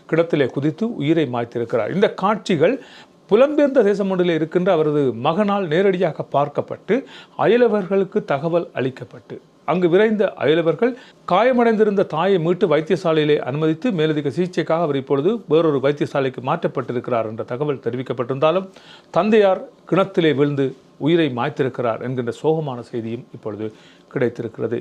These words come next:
இவர்களது குடும்ப பிணக்கு காரணமாக இப்பொழுது தந்தையார் உயிரை விட்டிருக்கிறார் என்கின்ற செய்தி இப்பொழுது கிடைக்கப்பட்டிருக்கிறது. மேலதிக விசாரணைகளை போலீசார் மேற்கொண்டு வருகிறார்கள்.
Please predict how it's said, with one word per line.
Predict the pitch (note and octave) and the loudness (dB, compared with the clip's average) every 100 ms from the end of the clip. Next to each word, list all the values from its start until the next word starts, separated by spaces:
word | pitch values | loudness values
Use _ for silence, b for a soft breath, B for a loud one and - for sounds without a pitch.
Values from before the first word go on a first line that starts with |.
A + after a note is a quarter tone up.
| - | -4
இவர்களது | C#3 B2 B2 A#2+ | -4 -2 -4 -4
குடும்ப | D#3 F#3 E3 | -2 -2 -2
பிணக்கு | C#3+ B2+ B2 | -4 -8 -6
காரணமாக | A2 A2 A2 A2+ D3 F#3 | -6 -6 -6 -6 -4 -4
இப்பொழுது | - C3 C4 - | -2 -2 0 0
தந்தையார் | C3 B2+ D#3 - - B B - | 0 2 0 0 -8 B B -10
உயிரை | C#3 C3 B2 A#2+ - | -4 0 -2 -4 -8
விட்டிருக்கிறார் | C3 A#2+ A2+ B2 G#2+ - - | -6 -6 -6 -6 -6 -8 -10
என்கின்ற | B2 A2+ A#2 - _ _ - | -8 -6 -8 -12 _ _ -6
செய்தி | D#3 D#3+ F#3+ F#3+ A2+ | 0 0 0 -8 -10
இப்பொழுது | - G#2+ A#2+ | -10 -12 -10
கிடைக்கப்பட்டிருக்கிறது. | - B2+ A2+ A#2 A2 B2+ A#3 A3+ | -6 -6 -6 -6 -4 -2 -2 -2
மேலதிக | C#3 C#3 C3 B2+ | -2 -2 -2 -2
விசாரணைகளை | D#3+ D3 D3 E3 C#4+ - B B | -2 -2 0 0 -2 -6 B B
போலீசார் | - C#3+ C3 C3 B2 - | -2 0 2 0 -2 -4
மேற்கொண்டு | D#3 D#3+ C3+ B2 | -4 -2 -2 -2
வருகிறார்கள். | C#3+ A#2 A2+ G#2+ G#2+ | -2 -4 -4 -6 -6